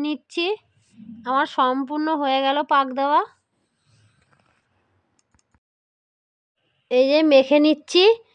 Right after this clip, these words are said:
এইভাবে কিছুক্ষণ ধরে আমি মেখে নেব ভালো করে।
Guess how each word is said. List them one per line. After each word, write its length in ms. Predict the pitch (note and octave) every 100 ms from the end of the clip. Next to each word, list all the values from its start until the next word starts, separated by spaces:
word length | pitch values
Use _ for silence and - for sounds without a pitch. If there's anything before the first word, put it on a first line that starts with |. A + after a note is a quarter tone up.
| _ _ _ B3+
এইভাবে 520 | B3 C4+ C4 C4+ D4+ -
কিছুক্ষণ 360 | D4 - C4+ E4 C4
ধরে 200 | B3 C#4 E4+
আমি 120 | D4 D4+
মেখে 220 | C4 B3+ C4
নেব 160 | B3+ A#3 G#3 G#3 _ _ _ _ _ _ _ _ _ _ _ _ -
ভালো 320 | B3+ A3 B3 A#3
করে। 200 | A3 G3+